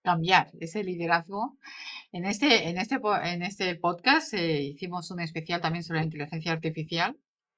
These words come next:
Y a raíz de u-, de una publicación también de o-, de otro de gran empresario, otro gran líder, eh, Nacho Papaker, que comentaba que hizo un artículo,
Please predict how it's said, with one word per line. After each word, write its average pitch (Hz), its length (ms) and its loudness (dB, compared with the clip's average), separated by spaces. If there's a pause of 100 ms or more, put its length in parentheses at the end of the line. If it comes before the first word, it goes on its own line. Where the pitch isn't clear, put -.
(760)
Y 190 640 0
a 156 140 8
raíz 202 360 12
de 233 120 6
u-, 196 240 2
de 160 140 4
una 185 580 2
publicación 180 500 0
también 185 360 0
de 147 180 2
o-, 139 180 -2
de 151 180 -2
otro 156 320 0
de 147 640 -2 (260)
gran 180 240 4
empresario, 170 580 0
otro 160 180 -2
gran 151 240 2
líder, 190 340 0 (880)
eh, 170 240 4
Nacho 170 280 6
Papaker, 185 500 4
que 247 140 4
comentaba 180 840 6
que 170 400 0
hizo 160 140 -4
un 180 80 2
artículo, 175 580 -2